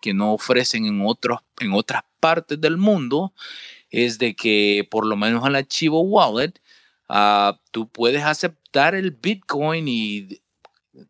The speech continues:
de manera inmediata se puede tra-, convertir a, a dólares americanos. Entonces, eso lo ofrece el gobierno, pero también Strike ofrece la misma,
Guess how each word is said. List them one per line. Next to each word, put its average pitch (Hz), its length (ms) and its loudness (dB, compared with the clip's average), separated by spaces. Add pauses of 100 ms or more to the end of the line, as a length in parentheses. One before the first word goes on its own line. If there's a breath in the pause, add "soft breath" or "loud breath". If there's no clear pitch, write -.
de 117 220 -4
manera 113 480 4
inmediata 196 800 4
se 147 180 2
puede 120 460 4
tra-, 117 220 2 (360 loud breath)
convertir 123 1000 0
a, 98 440 0
a 101 40 2
dólares 104 400 2
americanos. 92 720 -4 (680 loud breath)
Entonces, 104 640 0 (100)
eso 117 300 2
lo 165 160 4
ofrece 113 380 0
el 92 80 -4
gobierno, 113 540 -2
pero 110 220 2
también 107 400 0
Strike 127 720 0
ofrece 110 640 -2
la 104 100 2
misma, 107 580 0